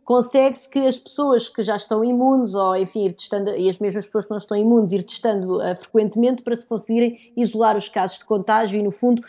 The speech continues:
dessa forma, travar a propagação do vi-, do vírus. Enquanto nós não tivermos esses, essa, essa tecnologia disponível, e essa tecnologia simplesmente neste momento não há capacidade de produção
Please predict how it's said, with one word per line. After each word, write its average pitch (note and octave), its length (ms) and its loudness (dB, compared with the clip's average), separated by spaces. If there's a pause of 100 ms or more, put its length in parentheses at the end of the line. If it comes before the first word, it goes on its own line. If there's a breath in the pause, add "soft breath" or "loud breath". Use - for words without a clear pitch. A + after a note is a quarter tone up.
(160 loud breath)
dessa A3+ 340 0
forma, A3+ 440 0
travar A3+ 600 0
a A3 60 -4
propagação G3 580 -6
do E3+ 80 -6
vi-, D#3 240 -8
do F3+ 160 -2
vírus. E3 380 -4 (260 soft breath)
Enquanto E4 280 0
nós D4+ 160 0
não C#4+ 120 2
tivermos G3 560 -2
esses, G#3 560 -2
essa, G3+ 360 -4
essa F3+ 420 0
tecnologia G3+ 500 -2
disponível, G3 460 -4
e G3 40 0
essa F#3+ 180 -4
tecnologia G3+ 400 0
simplesmente G#3 480 0
neste G3+ 240 -2
momento G#3+ 240 -2
não G3+ 100 0
há A#3+ 100 2
capacidade - 640 0
de - 60 -20 (100)
produção G#3 360 -2